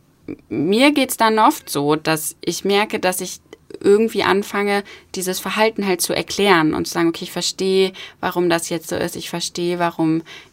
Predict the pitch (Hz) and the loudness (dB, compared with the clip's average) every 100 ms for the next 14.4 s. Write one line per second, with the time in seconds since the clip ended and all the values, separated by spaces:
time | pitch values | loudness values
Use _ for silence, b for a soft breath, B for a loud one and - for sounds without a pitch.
0 | - 160 180 151 160 160 160 160 160 - | -10 -8 -6 -2 2 4 4 2 -2 0
1 | 165 165 165 170 196 - 175 - 160 160 | 0 0 2 2 0 -2 -4 -4 -4 -2
2 | 160 160 202 196 196 - 180 170 170 175 | -4 0 0 0 -2 -6 -6 -4 -2 0
3 | 190 196 B B - - 196 180 190 185 | 2 0 B B -6 0 2 6 4 4
4 | - 175 185 - 175 175 - 165 170 - | 0 0 0 2 0 0 -2 0 0 -6
5 | 175 190 185 233 269 175 165 160 165 156 | -6 -2 2 2 2 -2 -6 -4 -4 -2
6 | 170 - 170 214 285 180 170 202 240 B | -2 -2 0 0 0 2 2 2 -2 B
7 | B - 170 190 175 175 170 277 277 185 | B -4 0 0 2 4 4 2 2 0
8 | 160 - 160 156 160 160 180 220 - B | 0 -2 0 2 2 0 -2 -4 -4 B
9 | B - 196 214 247 262 B B _ _ | B -10 -6 -2 -2 -4 B B _ _
10 | _ 196 208 202 - 220 311 269 185 185 | _ -2 2 2 4 8 10 8 6 0
11 | 202 220 320 262 262 - 254 - - 160 | 2 8 10 10 6 0 -2 -2 -4 -2
12 | 165 - 165 156 156 160 - 170 165 165 | -2 -4 -6 -4 -2 -2 -2 0 0 0
13 | 277 311 - 226 233 220 196 196 202 214 | 2 2 2 0 2 2 2 0 0 -2
14 | 240 - 165 170 | -2 0 0 0